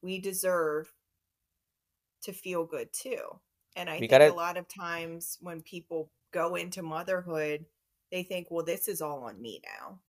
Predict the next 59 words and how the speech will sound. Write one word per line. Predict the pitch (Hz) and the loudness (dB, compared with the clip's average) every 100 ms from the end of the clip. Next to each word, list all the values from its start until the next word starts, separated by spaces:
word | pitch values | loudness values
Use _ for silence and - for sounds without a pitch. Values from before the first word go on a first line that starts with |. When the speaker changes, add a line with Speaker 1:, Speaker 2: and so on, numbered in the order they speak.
| - | 8
Speaker 2:
At | 151 | 10
one | 160 220 | 10 8
point | 240 277 | 8 4
in | |
time, | 220 196 185 | 6 6 6
I | |
think | 175 180 | 4 0
it | 139 | 4
was. | 131 143 107 - - - _ _ _ _ _ _ - - | 6 6 4 -2 -8 -12 _ _ _ _ _ _ -20 4
I | 143 147 | 8 8
think, | 160 151 139 | 6 4 6
like, | 151 143 - _ _ | 6 6 4 _ _
you | 139 | 0
know, | 143 131 | 6 8
I | 120 139 | 10 10
watch, | 147 147 - - | 10 8 6 -4
you | 139 | 0
know, | 143 | 0
you | 135 | 4
watch | 139 139 - | 6 6 4
movies | 135 143 135 | -4 -2 -4
sometimes | 131 120 123 123 120 | -4 -2 0 0 -2
and, | 123 | 0
like, | 120 - - - - | -2 -2 -20 -20 -2
it | 170 180 | 2 8
was. | 220 127 | 8 8
The | 131 | 6
mom | 127 131 | 6 6
was | 131 139 | 4 2
at | 123 | 4
home, | 156 170 165 | 4 2 2
she | 131 | -4
cooked, | - 156 - | 0 0 0
she | - | -4
cleaned, | 123 156 143 143 139 | -4 0 0 0 -2
she | - 120 110 - | -2 -4 -4 0
bathed | 139 135 | 2 2
the | - | -2
kids, | - 131 127 | 2 2 2
she | - | 0
made | 120 123 | 0 0
sure | - 127 | 0 0
they | 123 | 0
were | 123 | 0
good. | - 123 123 123 | 4 6 6 4
She, | - 120 98 - - - | -2 -8 -14 -20 -20 -2
she | - - 175 175 165 | 4 4 4 0 0
totally | - 165 156 156 139 | 6 8 8 4 6
dealt | 143 - | 6 6
with | - | 2
the | - | -2
kids. | - 175 165 - - - - | 6 8 8 0 -12 -20 0
While | 120 | 2
dad | 117 170 170 | 8 12 12
came | - 160 | 10 0
Speaker 1:
Yeah. | 156 | 4
Speaker 2:
home | 143 135 | 4 4
from | 127 127 | 2 10
work, | 208 202 | 12 12